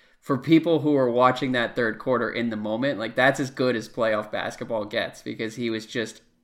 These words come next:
all over the place, best player on the floor. And you're right, it shouldn't be surprising at this point because he was that guy in, I think, five of these six games. Like, he was the best player on the floor in most of these games,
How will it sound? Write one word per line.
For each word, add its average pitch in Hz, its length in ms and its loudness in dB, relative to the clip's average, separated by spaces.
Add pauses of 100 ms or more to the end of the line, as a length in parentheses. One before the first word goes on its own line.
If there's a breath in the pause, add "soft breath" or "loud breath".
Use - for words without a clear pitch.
(220)
all 156 320 6
over 127 220 2
the 117 80 -4
place, 113 420 -2
best 143 360 0
player 143 220 4
on 131 100 2
the 123 40 -6
floor. 113 520 -2 (340 soft breath)
And 143 120 2
you're 190 220 8
right, 143 320 6
it 131 140 0
shouldn't 190 400 6
be 131 120 4
surprising 117 640 -2
at 110 120 -8
this 110 160 -8
point 107 300 -4
because 120 280 -4
he 139 140 4
was 139 200 0
that 131 280 2
guy 123 360 0
in, 117 580 -4
I 120 80 -6
think, 123 360 -6
five 131 340 2
of 123 120 -4
these 120 240 -6
six 123 180 -8
games. 131 400 -4
Like, 107 140 -12
he 127 140 -4
was 127 140 -4
the 131 80 -8
best 123 260 -2
player 117 240 0
on 110 100 0
the 110 60 -8
floor 110 320 -4
in 95 80 -8
most 104 260 -8
of 117 60 -14
these 110 160 -8
games, - 440 -12